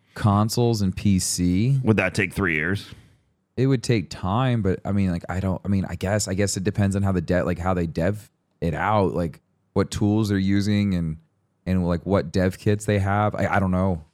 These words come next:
Speaker 1: I, I would assume that, yeah, may-, maybe that's what they did. Maybe they just completely over-, that's a great idea. They overhauled the whole system to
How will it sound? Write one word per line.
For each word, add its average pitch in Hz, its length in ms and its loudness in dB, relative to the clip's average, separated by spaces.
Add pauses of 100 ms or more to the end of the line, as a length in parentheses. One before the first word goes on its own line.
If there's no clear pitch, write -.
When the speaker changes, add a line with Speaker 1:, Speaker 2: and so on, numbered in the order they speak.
Speaker 1:
I, 82 180 -2
I 98 120 2
would 117 160 4
assume 117 460 0
that, 104 180 2 (1200)
yeah, 101 420 4 (460)
may-, 98 180 4
maybe 131 300 4
that's 170 200 2
what 165 40 -2
they 156 120 4
did. 135 400 2
Maybe 135 360 4
they 151 120 6
just 135 200 0
completely 131 560 2
over-, 107 400 2
that's 123 240 -2
a - 20 -6
great 82 300 -4
idea. 78 280 0
They 90 200 2
overhauled 120 540 2
the 95 100 2
whole 113 300 -2
system 92 720 -2
to 90 800 2